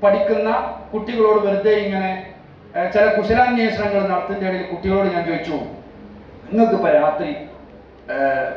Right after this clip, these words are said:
പേടിയെ കുറിച്ച് ഇങ്ങനെ പറയുമ്പോ ഞാൻ ചോദിച്ചു, നിങ്ങൾക്ക് ഈ രാത്രി ഒരു പന്ത്രണ്ട് മണിക്ക് മാട് കയറി പോകാൻ ധൈര്യം ഉണ്ടോ?"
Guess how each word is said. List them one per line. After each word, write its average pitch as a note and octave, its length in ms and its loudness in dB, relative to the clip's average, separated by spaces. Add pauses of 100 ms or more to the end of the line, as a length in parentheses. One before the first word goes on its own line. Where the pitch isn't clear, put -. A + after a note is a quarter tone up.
പേടിയെ G#3+ 420 2
കുറിച്ച് G#3 260 -4
ഇങ്ങനെ F3+ 240 -4
പറയുമ്പോ E3+ 260 -4
ഞാൻ E3+ 200 -6
ചോദിച്ചു, D3+ 220 -10
നിങ്ങൾക്ക് F#3+ 640 -4
ഈ F3 180 0
രാത്രി D3+ 420 0
ഒരു D3 220 -2
പന്ത്രണ്ട് D3 400 -2
മണിക്ക് C#3+ 460 -8
മാട് C#3+ 260 2
കയറി D3+ 300 0
പോകാൻ C#3+ 220 0
ധൈര്യം C3 340 -2
ഉണ്ടോ?" A2+ 280 -6